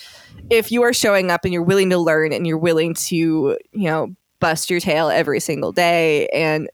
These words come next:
really put in the effort to grow and get better, like, that is recognized.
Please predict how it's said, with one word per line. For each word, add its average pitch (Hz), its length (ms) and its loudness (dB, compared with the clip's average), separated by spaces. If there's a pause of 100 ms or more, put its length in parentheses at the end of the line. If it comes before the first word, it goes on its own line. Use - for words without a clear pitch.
really 185 420 0
put 180 120 0
in 170 120 -2
the 156 80 0
effort 156 360 -2
to 165 360 -2
grow 165 460 0
and 165 320 -4
get - 220 -6
better, 165 440 0 (380)
like, 196 180 -2
that 214 200 2
is 226 200 2
recognized. 170 880 -2